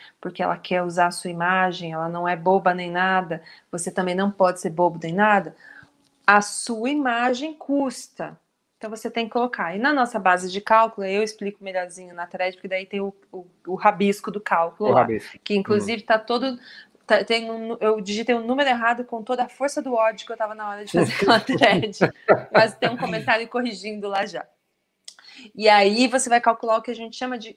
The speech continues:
Speaker 1: custo por view. O que que é isso? A gente começou a entender que, bah,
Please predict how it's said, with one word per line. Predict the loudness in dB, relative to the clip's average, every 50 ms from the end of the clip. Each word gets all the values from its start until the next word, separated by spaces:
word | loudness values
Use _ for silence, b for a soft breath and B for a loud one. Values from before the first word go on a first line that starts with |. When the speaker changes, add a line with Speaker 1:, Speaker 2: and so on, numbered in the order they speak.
| _
Speaker 1:
custo | -8 -4 -4 -4 -4 -6 -10 -10
por | -10 -10 -8 -6 -6 -6
view. | -8 -10 -12 -10 -8 -6 -4 -4 -6 -6 -12 _ _ _ _ _ _ _
O | _ -20
que | -18
que | -10 -4 -2
é | 0
isso? | 0 0 -2 -6 -14 -14 -14 -14 -14 -16 B B B B B B B B
A | B 2
gente | 4 2 0 0
começou | -2 -2 -2 0 -2
a | -2
entender | -2 -2 -2 -2 -2 -2 -4
que, | -4 -6 -2
bah, | 4 4 4 4 2 -4 -10